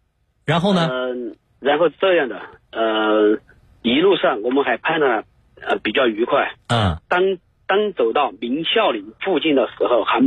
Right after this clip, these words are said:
Speaker 2: 还没到明孝陵的时候，
Speaker 1: 嗯。
Speaker 2: 我看见计价器上显示是五十二元左右，对不对？
Speaker 1: 五十二元。
Speaker 2: 我就问他，
Speaker 1: 嗯，嗯。
Speaker 2: 哦，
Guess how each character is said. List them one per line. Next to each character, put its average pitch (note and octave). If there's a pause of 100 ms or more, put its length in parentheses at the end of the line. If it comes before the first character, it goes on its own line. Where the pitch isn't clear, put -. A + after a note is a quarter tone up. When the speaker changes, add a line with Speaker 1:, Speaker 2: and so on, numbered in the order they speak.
(100)
Speaker 2:
还 C3
没 B2+
到 F#3+
明 B2
孝 D#3
陵 A2+
的 A2+
时 -
候， G#2+
Speaker 1:
嗯。 F#2+ (160)
Speaker 2:
我 B2
看 F3+
见 D#3+
计 G3
价 E3+
器 -
上 D#3
显 A2
示 D#3
是 F#2 (1040)
五 C3
十 B2+
二 F3
元 A2+
左 A2
右， G#2 (600)
对 C#3+
不 B2
对？ A#2 (180)
Speaker 1:
五 G#2
十 A#2
二 C3
元。 G#2+
Speaker 2:
我 E2+
就 F3+
问 G#3+
他， D#3+ (100)
Speaker 1:
嗯， -
嗯。 -
Speaker 2:
哦， E2